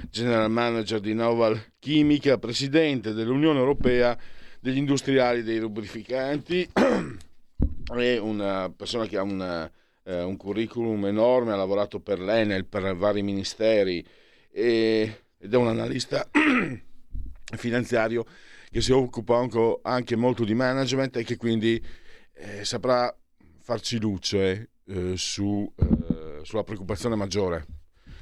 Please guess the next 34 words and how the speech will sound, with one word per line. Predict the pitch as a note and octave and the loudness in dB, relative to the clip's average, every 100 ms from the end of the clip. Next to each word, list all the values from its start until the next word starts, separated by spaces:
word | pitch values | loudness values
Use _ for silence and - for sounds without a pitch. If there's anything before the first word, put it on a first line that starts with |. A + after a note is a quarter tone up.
| - - | -20 -20
quella | - A2 A2+ | -2 0 0
dell'occupazione | G2 F#2 F#2+ F#2 G2 G2 F#2 G2 E2+ D#2+ E2 - _ _ | 0 -2 -2 -4 -8 -8 -6 -4 -4 -4 -8 -12 _ _
e | - | -10
poi | B2 A2+ | -2 0
anche | G2+ F2+ | 0 -2
quella | G2+ F#2+ | -2 -2
delle | F2+ | -2
nostre | F2+ - F#2 | -4 -4 -6
tasche, | F#2 F#2+ - F2 D2 _ _ _ - _ - | -4 -4 -4 -8 -12 _ _ _ -20 _ -14
perché | D2 F2 G#2 - - - - _ _ - | -10 -6 -6 -6 -12 -18 -18 _ _ -8
io | D3+ F#3 | 2 2
non | D3+ C3 | 4 2
mi | A#2+ | 0
sento | - C3 B2+ | 0 -2 0
coinvolto | G#2+ A2+ G#2 C3 C#3+ C3 | 0 0 4 4 4 0
perché | G2 F#2 G#2 | -2 -2 -2
mi | G#2 | 0
muovo | G#2 G#2+ A2+ | 0 2 2
in | A2 | 2
bicicletta | G#2 - - A#2 B2 - A#2 A2+ G2+ F2 E2+ - - - | 0 -4 0 2 2 0 0 2 2 0 -4 -10 -14 -10
e | E2+ F2+ F2+ F2 E2 E2 F2 | -4 0 0 0 -2 -2 -2
vivendo | G#2+ A2 B2+ | 0 4 4
a | A#2+ | 4
Milano | A2+ A2 C3+ C3+ G2+ | 4 4 4 2 2
è | F#2 | -2
vantaggioso, | F#2+ G#2 G2 F#2 F2 G2 F2+ E2 | -4 -4 -2 -4 0 0 0 -4
ma | E2+ | -4
se | - A2+ | -2 0
vivessi | A2 A2 B2+ C3+ | 0 0 2 2
ancora | A2+ A2 B2 | 0 2 2
nella | A2 G2+ | 4 2
mia | A2 A#2 | 2 2
profonda | G#2 G#2 A2+ A2+ | 2 0 2 2
provincia, | F#2+ G2+ G2+ F2 D#2 - E2+ | 2 0 2 0 -2 -4 -4